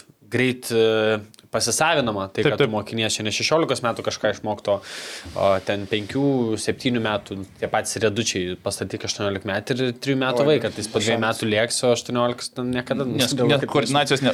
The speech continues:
Speaker 2: balanso ne keturiolikos metų mokintis,
Speaker 1: Tai
Speaker 2: jau,
Speaker 1: va, va,
Speaker 2: jau
Speaker 1: tai
Speaker 2: viskas
Speaker 1: sakau,
Speaker 2: jau.
Speaker 1: tai čia tas etapas, kur va, tą darant, tas efektyvumas žymiai didesnis. Tarp kitko, turiu draugą trisdešimt dviejų metų, kuris nepadaro kulviršį.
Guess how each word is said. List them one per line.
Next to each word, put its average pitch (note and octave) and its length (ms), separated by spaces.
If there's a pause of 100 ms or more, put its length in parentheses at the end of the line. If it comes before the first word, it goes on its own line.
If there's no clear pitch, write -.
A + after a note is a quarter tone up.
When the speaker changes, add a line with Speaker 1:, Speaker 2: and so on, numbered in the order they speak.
Speaker 2:
balanso B2 420
ne A#2 220
keturiolikos A2+ 480
metų F#2 240
mokintis, D#2 400
Speaker 1:
Tai C#3+ 80
Speaker 2:
jau, D3 80
Speaker 1:
va, D#3+ 60
va, E3+ 100
Speaker 2:
jau G2+ 60
Speaker 1:
tai A2 80
Speaker 2:
viskas B2+ 100
Speaker 1:
sakau, C#3+ 160
Speaker 2:
jau. D#3 80
Speaker 1:
tai - 140
čia C3+ 160
tas C#3 120
etapas, C3 380
kur C3+ 160
va, B2 160
tą A#2+ 140
darant, B2 320
tas B2 180
efektyvumas B2+ 640
žymiai G2+ 400
didesnis. F2+ 400
Tarp - 160
kitko, D3+ 240
turiu D#3 160
draugą D3 320
trisdešimt B2+ 380
dviejų C3 180
metų, A#2+ 220
kuris A2+ 180
nepadaro G#2+ 400
kulviršį. - 400